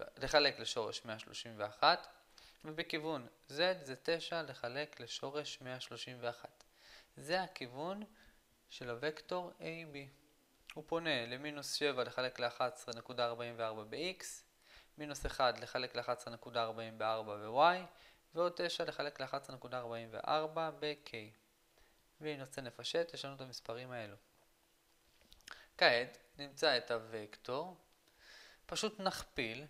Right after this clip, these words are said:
את המספר הזה במאה. מאה כפול אפס נקודה שש אחד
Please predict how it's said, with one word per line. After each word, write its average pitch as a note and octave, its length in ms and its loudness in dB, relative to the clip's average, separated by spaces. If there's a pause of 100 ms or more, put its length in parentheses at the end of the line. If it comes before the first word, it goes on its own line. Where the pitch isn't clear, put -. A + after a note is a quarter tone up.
(120)
את C3+ 140 -2
המספר C#3+ 500 10
הזה A2 300 0
במאה. G3+ 340 -2 (1040)
מאה G3 520 12 (100)
כפול F3+ 640 0 (420)
אפס E3 280 0
נקודה D#3 460 4
שש - 360 4
אחד D3+ 300 6